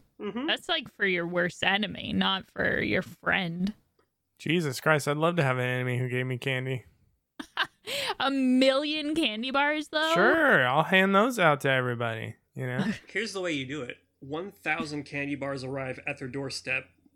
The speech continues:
Speaker 1: in the mail every day. Just one thousand a day, and they're just like, "I don't know what to do with this. Will it keep coming?" And it's not
Speaker 3: I
Speaker 1: part of
Speaker 3: just
Speaker 1: the regular
Speaker 3: give them to
Speaker 1: mail
Speaker 3: the food
Speaker 1: shipment.
Speaker 3: bank.
Speaker 2: Candy bars to the food bank?
Speaker 3: Yeah, a little
Speaker 1: Every
Speaker 3: treat
Speaker 1: day.
Speaker 3: for everybody.
Speaker 2: Yeah, okay.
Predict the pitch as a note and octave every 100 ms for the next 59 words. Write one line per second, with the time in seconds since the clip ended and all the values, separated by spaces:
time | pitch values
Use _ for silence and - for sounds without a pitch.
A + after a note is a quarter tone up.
0 | - C#3+ C#3+ C#3 C3 C3 - C3+ B2+ C3
1 | B2+ - C3+ _ _ _ - - - A#3+
2 | C#4 D#4+ D#3+ D#3 D#3 D#3 D3 C3 B2+ B2
3 | B2 A#2+ - B2 B2 - D3 C#3 D3 C3+
4 | - - C3+ - - - - E3 F3+ D#3+
5 | - - E3 F#3+ E4 - - - - D4
6 | A#3 C#3+ C#4 C4+ F#3 G3 F3+ D3 B2+ D3+
7 | F3 D#3 C#3 F3 G3+ C#3 A#2+ A#2 - _
8 | _ _ _ - - C#4 G#3+ B3+ B3 C4
9 | D4 - B3+ A#3+ - C4 C4+ C4+ D4 -
10 | _ _ _ F#3 C4 C#4 D3+ A#2 C#3+ E3
11 | D3 D3 C3+ C#3 C3+ B2+ B2 A#2 A2 -
12 | _ _ _ _ _ _ G#4+ G4+